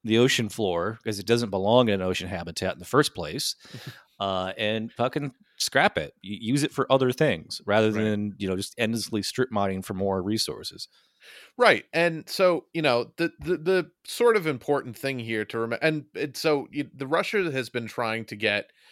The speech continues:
Speaker 2: Germany to basically circle back to this pipeline 'cause they wanna kind of reopen talks about it. Uh, and, you know, that's been sort of an ongoing,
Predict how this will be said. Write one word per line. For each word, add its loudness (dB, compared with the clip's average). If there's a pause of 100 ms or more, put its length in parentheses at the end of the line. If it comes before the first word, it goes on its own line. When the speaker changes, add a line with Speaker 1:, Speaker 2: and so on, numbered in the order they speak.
(280)
Speaker 2:
Germany 0
to -8
basically -2
circle 0
back -6
to -4
this -4
pipeline 0
'cause -10
they 2
wanna 0
kind -4
of -8
reopen -4
talks -6
about 2
it. 0 (580)
Uh, 2
and, -4
you 0
know, 0
that's -2
been -8
sort -2
of -6
an -6
ongoing, -4